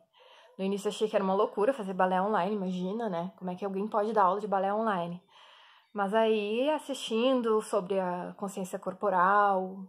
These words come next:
tudo mais, eu achei que era muito legal.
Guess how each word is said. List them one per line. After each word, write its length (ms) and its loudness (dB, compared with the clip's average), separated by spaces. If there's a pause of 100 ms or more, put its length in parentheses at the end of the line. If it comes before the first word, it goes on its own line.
(120)
tudo 220 -6
mais, 340 -2
eu 100 0
achei 220 -2
que 220 -8
era 140 -2
muito 420 -2
legal. 380 -4